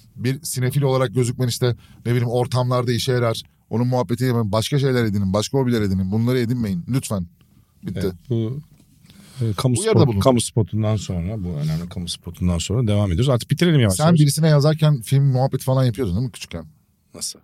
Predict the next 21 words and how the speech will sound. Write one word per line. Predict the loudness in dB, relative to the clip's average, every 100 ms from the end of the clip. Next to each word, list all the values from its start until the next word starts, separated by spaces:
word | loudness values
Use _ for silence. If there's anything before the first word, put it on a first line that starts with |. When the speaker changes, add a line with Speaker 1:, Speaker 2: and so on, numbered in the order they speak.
| _ _ -4
Speaker 1:
Yani | 0
üniversitedeyken | 0 -2 -2 -4 -6
falan. | -6 -4 -4 -10 _ _ _ _ -4
Böyle | -2
işte | 0 -2 -2 -4 -10
ya | -4 -2 0
bir, | -2 -4
bir | -4 -6 -6 -12 -6
şarkı | -4 -4 -2
var | -2 -2
da | -4
falan | -2 -2
işte. | -2 -2
Ne |
Speaker 2:
Benim | 0 0
Speaker 1:
bileyim. | 0
Speaker 2:
konuşamayacağım | 0 0 0 -2 -4
şeyler | -2 -2 -2
bunlar | -8 -14
şu | -18
an. | -18